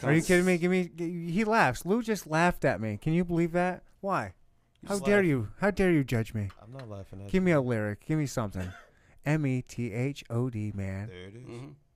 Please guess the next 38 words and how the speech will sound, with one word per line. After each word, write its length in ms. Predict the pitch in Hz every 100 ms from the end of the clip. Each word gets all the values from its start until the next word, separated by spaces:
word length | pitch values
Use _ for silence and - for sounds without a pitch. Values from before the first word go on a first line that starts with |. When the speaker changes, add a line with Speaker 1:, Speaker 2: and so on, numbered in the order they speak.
| _
Speaker 1:
Hey, 440 | 160 170 170 151 - -
you, 400 | 143 165 165 131 -
get 140 | 139
Speaker 2:
A 20 | 156
Speaker 1:
off 220 | 135 135
Speaker 2:
mi-, 40 |
Speaker 1:
my 100 | 160
Speaker 2:
a 40 | 147
Mike's 300 | 143 147 160
Speaker 1:
cloud, 120 | 131
Speaker 2:
and 80 | 117
Men 100 | 120
Speaker 1:
'cause 120 | 131
you 120 | 170
don't 140 | 170 165
Speaker 2:
fucking 120 | 123
Speaker 1:
know 180 | 147 165
me. 120 | 165
You 40 | 165
Speaker 2:
great 220 | 151 135
Speaker 1:
don't 240 | 151 151
know 80 | 160
my 60 | 165
Speaker 2:
documentary. 200 | 156 135
Speaker 1:
style. 560 | - 135 147 151 92 _ _ 104
Speaker 2:
Dude, 200 | 123 120
what 180 | 123 120
a 40 |
good 180 | 110 98
documentary. 680 | 98 87 82 82 80 73 - _ _ _ -
If 120 | -
you 60 | 110
haven't 200 | 110 90
watched 300 | 92 87 -
a 80 | 80
Mike's 320 | 85 82 -
and 120 | 78
Men, 260 | 78 78